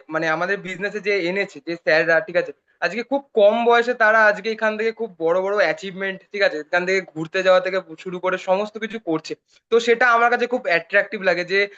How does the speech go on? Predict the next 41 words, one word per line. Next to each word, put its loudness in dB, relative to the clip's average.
আজকে -2
এত 2
অল্প 0
বয়সে -2
তারা -4
ফোর -10
হুইলার -6
কিনছে, -10
এত -4
অল্প -2
বয়সে -6
তারা -2
বিভিন্ন -8
জায়গায় 0
ট্যুর -14
করতে -8
যাচ্ছে, -2
সেটা 2
আমার 4
কাছে 2
খুব, -8
আহ, 4
অ্যাট্রাকটিভ -2
লাগে। 2
তার 2
পাশ-, 0
পাশাপাশি -2
আমি -4
আজকে, -6
আহ, 4
কলেজে 2
পড়ি, -6
কলেজের 0
পাশাপাশি -2
আজকে -2
বিজনেসটা -10
খুব -14
সুন্দরভাবে 0
করছি। -8
আর 2
সব -2